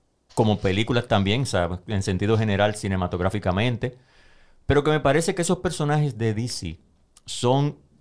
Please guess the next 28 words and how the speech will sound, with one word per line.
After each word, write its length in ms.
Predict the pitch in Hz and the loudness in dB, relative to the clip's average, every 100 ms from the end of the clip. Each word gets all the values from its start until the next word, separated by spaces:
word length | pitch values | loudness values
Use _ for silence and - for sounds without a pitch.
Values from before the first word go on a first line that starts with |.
| - | 0
tan 400 | 147 175 208 214 | 2 4 4 2
profundos 640 | 214 131 127 135 143 113 | 2 0 0 0 2 2
y 60 | 101 | 0
difíciles 840 | 90 - 135 135 98 90 90 - - | -2 -2 -6 -4 -6 -6 -8 -12 -8
de 200 | 92 95 | -2 0
adaptar 600 | 120 - - 85 82 - _ _ _ _ _ | 0 -4 -2 -2 -2 -10 _ _ _ _ _
que 140 | - 107 | -4 -2
tiene 240 | 113 123 | 0 0
que 100 | 120 | -2
ser 200 | 107 113 | -2 -2
con 120 | 104 | -2
una 200 | 98 107 | 0 0
producción 640 | - 98 - - 101 101 101 _ _ _ | -2 -4 -4 -2 0 0 -4 _ _ _
muy, 760 | 98 98 107 127 185 233 254 - _ _ _ _ - | -4 0 2 4 4 4 2 -6 _ _ _ _ -2
muy, 580 | 107 123 135 143 143 _ _ _ _ - | 2 4 4 2 -2 _ _ _ _ -8
muy 720 | 92 98 113 180 233 254 - _ _ _ _ _ - _ - | -4 0 2 4 4 0 -8 _ _ _ _ _ -16 _ -8
pensada. 540 | 101 85 - 92 82 85 _ _ _ _ - | -4 -2 0 0 0 -6 _ _ _ _ 0
Por 140 | 113 | 2
eso 180 | 123 143 | 2 2
cuando 260 | 143 135 | 2 2
se 140 | 120 113 | 0 0
comenzaron 460 | 101 92 113 135 | 0 2 2 2
a 20 | 135 | 2
hacer 200 | 143 117 | 0 2
muy 240 | 110 120 | 2 2
a 60 | 104 | 2
la 140 | 101 | 0
carrera, 420 | 113 95 85 95 | -2 -4 -4 -6